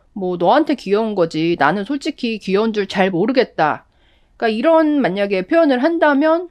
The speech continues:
이 남자친구 입장에서는 그게 이해가 가면서도 엄청 이제 서운하고 기분이 또 안 좋고 속상할 것 같아요. 이게 지금 이 여자분 입장에서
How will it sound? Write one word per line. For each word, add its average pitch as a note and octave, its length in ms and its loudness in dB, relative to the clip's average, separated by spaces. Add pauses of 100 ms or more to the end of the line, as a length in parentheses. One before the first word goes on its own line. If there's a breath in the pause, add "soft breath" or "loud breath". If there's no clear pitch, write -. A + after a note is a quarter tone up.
(140)
이 B3 100 -6
남자친구 D#4 580 -2
입장에서는 G#3+ 880 -2 (120)
그게 A#3 260 0
이해가 C4 520 2
가면서도 C4 840 -2
엄청 C4 540 -2
이제 D#3+ 160 -4
서운하고 B3 840 0
기분이 A#3+ 540 -4
또 F#3 400 -2 (120)
안 F3 180 -2
좋고 F#3+ 380 -6
속상할 F#4 480 0
것 D4+ 100 0
같아요. E3 560 -6 (440)
이게 B3+ 340 -4
지금 G3 760 -4 (260)
이 G3 120 -2
여자분 B3 440 2
입장에서 A3 800 -2